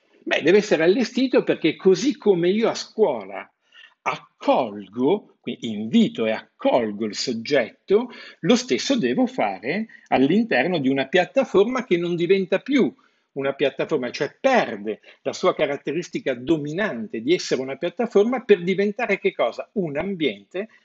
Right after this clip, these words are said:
all'interno del quale si compie una relazione. Ed ecco che allora abbiamo, per esempio,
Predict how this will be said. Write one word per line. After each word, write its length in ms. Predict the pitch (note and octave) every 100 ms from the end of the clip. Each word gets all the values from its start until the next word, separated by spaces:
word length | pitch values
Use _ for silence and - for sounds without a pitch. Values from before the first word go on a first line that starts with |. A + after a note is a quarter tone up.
| -
all'interno 640 | C#3 C3+ C#3 F3+ C#3 G#2+
del 160 | D3
quale 320 | - A#2+ G2+ D3+
si 200 | - E3+ _ _ _ _ _ _ _ -
compie 480 | - A3 G3+ - F#3
una 200 | G3 F#3+
relazione. 840 | D#3+ G#2+ A2 D3 - A2+ F2 F#2 - - - -
Ed 160 | - A#2
ecco 220 | F3 A3
che 120 | -
allora 260 | A2+ D3 F3
abbiamo, 500 | A2+ B2+ - G3+ D3
per 160 | B2+
esempio, 720 | A#2 A2 A#2 E3+ D#3 C#3 A2